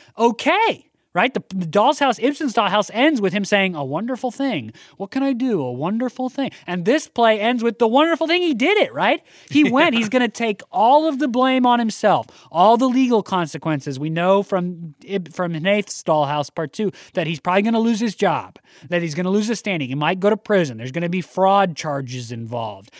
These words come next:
Speaker 1: There's gonna be an enormous amount of scandal and reputation. He's finally doing that thing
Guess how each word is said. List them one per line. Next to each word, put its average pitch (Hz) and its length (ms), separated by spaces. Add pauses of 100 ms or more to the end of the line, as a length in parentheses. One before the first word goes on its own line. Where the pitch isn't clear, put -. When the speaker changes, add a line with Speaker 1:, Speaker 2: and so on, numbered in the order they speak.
(100)
Speaker 1:
There's 156 140
gonna 180 140
be 190 120
an 185 80
enormous 190 400
amount 185 140
of 165 80
scandal 208 720
and 143 100
reputation. 175 800 (200)
He's 202 200
finally 311 800
doing 208 560
that 180 240
thing 226 440